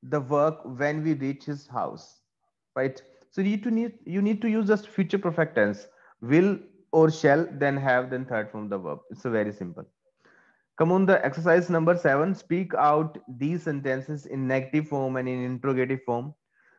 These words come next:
So you need to write these sentences. You need to do practice, oral practice and written practice of this exercise. First of all, you need to say these sentences in negative,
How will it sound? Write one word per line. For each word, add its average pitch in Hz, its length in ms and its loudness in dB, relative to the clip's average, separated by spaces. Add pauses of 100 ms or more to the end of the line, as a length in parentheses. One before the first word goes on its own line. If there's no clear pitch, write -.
(140)
So 208 340 4
you 185 120 0
need 196 220 2
to 226 80 -2
write 185 260 4
these 170 200 -2
sentences. 160 600 0 (100)
You 151 100 -4
need 160 180 -2
to 170 60 -2
do 160 140 2
practice, 160 520 -2
oral 165 260 4
practice 165 380 0
and 160 100 -2
written 143 280 -4
practice 147 400 -2
of 139 260 -4
this 139 300 -4
exercise. 139 500 0 (1040)
First 180 240 0
of 214 140 0
all, 208 160 4
you 196 100 4
need 175 220 2
to 196 100 2
say 170 280 2 (100)
these 165 260 4
sentences 156 560 0
in 143 180 -2
negative, 147 560 0